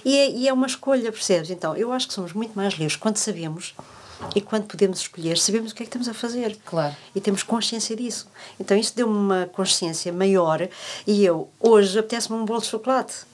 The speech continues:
Speaker 1: E tenho, e vou comer, porque estou numa festa e aquele bolo é mesmo maravilhoso, é caseiro e eu gosto e apetece-me. Mas amanhã não vou comer todos os dias bolo de chocolate, percebes? Porque sei que, hum, qual é o efeito daquilo. Pronto.
Speaker 2: Claro.
Speaker 1: E, é, e é saber fazer isso, saber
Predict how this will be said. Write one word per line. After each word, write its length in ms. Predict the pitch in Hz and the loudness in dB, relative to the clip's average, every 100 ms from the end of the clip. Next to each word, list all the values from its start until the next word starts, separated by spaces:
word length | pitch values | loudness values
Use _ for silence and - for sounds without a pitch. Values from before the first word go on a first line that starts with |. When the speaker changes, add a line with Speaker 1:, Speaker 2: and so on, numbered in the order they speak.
| - - - - - - | -20 -20 -20 -20 -16 -6
Speaker 1:
E 100 | 165 | -2
tenho, 440 | 185 175 170 170 | 2 2 0 0
e 80 | 175 | -2
vou 180 | 165 185 | 0 -2
comer, 260 | - 190 233 | 2 2 2
porque 120 | 233 | 0
estou 120 | 196 | 0
numa 120 | 190 175 | 0 2
festa 300 | 185 202 214 | 0 2 2
e 40 | |
aquele 200 | - 190 | 2 2
bolo 200 | 156 208 | 4 6
é 80 | 208 | 6
mesmo 360 | 190 190 202 196 | 4 2 2 0
maravilhoso, 400 | 190 165 208 196 | 0 2 2 4
é 80 | 185 | 2
caseiro 460 | - 165 190 202 | 0 0 0 2
e 20 | |
eu 100 | 196 185 | 2 4
gosto 320 | 180 156 - | 2 2 -4
e 40 | |
apetece-me. 420 | 160 - 120 - - - - - - - - - - | -6 -6 -6 -6 -8 -14 -14 -14 -14 -18 -20 -20 -6
Mas 180 | 285 339 | 2 2
amanhã 320 | 220 190 165 147 | 4 0 0 -4
não 120 | 175 | -4
vou 160 | 208 226 | -4 -2
comer 180 | 247 | -2
todos 220 | 254 262 208 | 0 0 0
os 40 | |
dias 140 | 247 | -4
bolo 180 | 240 247 | -4 -4
de 60 | - | -4
chocolate, 400 | 262 277 285 262 | -4 -4 -6 -4
percebes? 440 | - - 185 147 - | -2 0 0 -4 -14
Porque 400 | - - - 202 | -16 -10 -2 2
sei 260 | - 220 | 2 2
que, 200 | 220 226 | 0 -2
hum, 240 | 233 247 285 - - - | 0 0 -2 -8 -20 -6
qual 160 | - 240 | 0 0
é 60 | |
o 20 | |
efeito 420 | 247 - 240 240 247 | 0 -6 -8 -6 -6
daquilo. 380 | 247 269 262 262 - - - | -2 0 0 -4 -18 -20 -18
Pronto. 240 | - 392 262 | -8 -6 -2
Speaker 2:
Claro. 260 | 202 180 156 | 0 0 -2
Speaker 1:
E, 220 | 226 247 247 | -2 2 2
é, 100 | 208 | 0
e 120 | 220 | -2
é 20 | |
saber 600 | - 247 254 208 170 208 - - | -2 0 2 2 0 -6 -10 -6
fazer 420 | 214 190 190 170 | -2 0 0 -4
isso, 160 | 151 - | -6 -4
saber 320 | 214 214 | 0 0